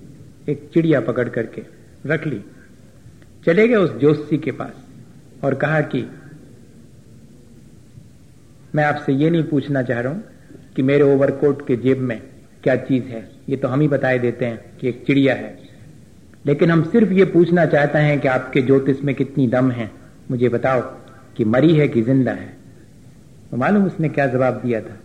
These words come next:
"It is in your hand।" चिड़िया तुम्हारे हाथ में है और चिड़िया का मरना और जीना भी तुम्हारे हाथ में। It is in your hand। ये एक प्रतीक है इस बात का।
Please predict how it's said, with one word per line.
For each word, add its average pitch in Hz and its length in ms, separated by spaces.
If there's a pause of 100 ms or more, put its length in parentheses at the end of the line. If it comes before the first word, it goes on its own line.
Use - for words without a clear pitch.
(520)
"It 175 80
is 208 160
in 208 120
your 190 320
hand।" 180 400 (1700)
चिड़िया 214 520 (580)
तुम्हारे 170 380
हाथ 185 360
में 208 120
है 208 140
और 240 200 (200)
चिड़िया 175 340
का 185 180
मरना 156 560
और 123 240
जीना 143 260
भी 180 120
तुम्हारे 123 600
हाथ 120 100
में। - 320 (240)
It 226 180
is 202 60
in 165 80
your 127 160
hand। 135 320 (3500)
ये 135 180
एक 127 200
प्रतीक 170 440
है 131 180
इस - 160
बात 123 380
का। 117 100